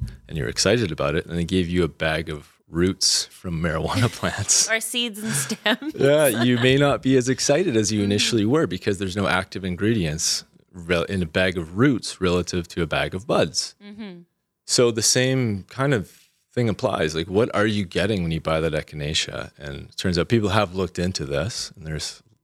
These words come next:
Speaker 1: a lot of studies that show there are different active ingredients in echinacea that are sometimes present when you buy a bottle of echinacea. So in some, certain manufacturers will have,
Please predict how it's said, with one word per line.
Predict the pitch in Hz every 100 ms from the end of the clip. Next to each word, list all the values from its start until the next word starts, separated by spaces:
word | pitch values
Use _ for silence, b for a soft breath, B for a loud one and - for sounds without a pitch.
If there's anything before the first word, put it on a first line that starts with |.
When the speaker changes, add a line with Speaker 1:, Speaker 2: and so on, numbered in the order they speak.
| _
Speaker 1:
a | 90
lot | 90 92
of |
studies | - 101 90 78
that | 76
show | - 87
there | 82 82
are |
different | 131 151 143 -
active | 101 104 101 95
ingredients | 90 85 85 85 - -
in | 131
echinacea | 82 - 58 - - - _ _ _ _ _ _ _ _ _
that | 95 95 -
are | 92 92 85 82
sometimes | - 156 196 101 85 -
present | - 76 71 73 -
when | 92
you | 90
buy | 101
a | 107
bottle | 139 160 139
of | 139
echinacea. | 120 - - - - - _ _ _ _ _ _ -
So | 98
in | 95
some, | - - 101 107 123 135 -
certain | - 101 92
manufacturers | 92 92 - 82 - 87 78
will | 78
have, | 80 76 76 78 85 - _